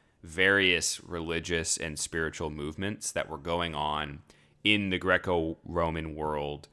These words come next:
within the first few centuries, um, of, uh, you know, Common Era or A D, depending on who you are, I guess. Um,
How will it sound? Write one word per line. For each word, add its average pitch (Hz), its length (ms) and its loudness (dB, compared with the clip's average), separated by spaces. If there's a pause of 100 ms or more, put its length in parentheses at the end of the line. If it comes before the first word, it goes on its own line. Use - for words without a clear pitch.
(280)
within 87 240 -6
the 82 80 -2
first 82 300 -4
few 82 120 -4
centuries, 71 840 -6
um, 69 460 -10 (420)
of, 67 520 -6 (680)
uh, 62 200 -10
you 67 80 -16
know, - 160 -18
Common 90 340 -2
Era 87 460 -2 (480)
or 76 440 -4 (200)
A 76 140 -6
D, 73 340 -10
depending 78 340 -8
on 82 60 -8
who 80 80 -8
you 78 160 -6
are, 80 120 -8
I 80 60 -10
guess. 85 200 -14 (420)
Um, 80 480 -2